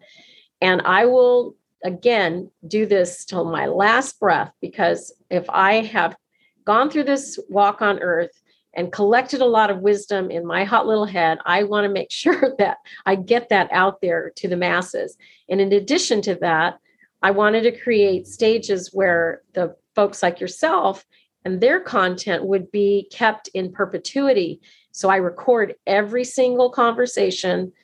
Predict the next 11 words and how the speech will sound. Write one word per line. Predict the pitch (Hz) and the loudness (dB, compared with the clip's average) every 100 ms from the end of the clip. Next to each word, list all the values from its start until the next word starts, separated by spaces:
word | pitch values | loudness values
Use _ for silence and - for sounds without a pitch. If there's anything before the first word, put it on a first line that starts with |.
| _ _ _ | _ _ _
that | - 180 | 0 2
I'm | 180 | 2
having | 208 240 208 185 185 180 | 0 2 2 2 0 -2
with | 180 170 165 | -2 -2 -2
experts | 180 190 - - 160 160 - - - _ | -2 -2 -6 -2 0 0 -6 -14 -20 _
and | 170 165 170 | -2 0 0
authors | 175 175 185 170 | 0 0 -2 -2
and | 175 | -6
coaches | 165 175 175 160 | -2 -2 0 -4
and | 165 165 | -6 -10
speakers. | - 180 - 151 175 | -8 -8 -6 -8 -8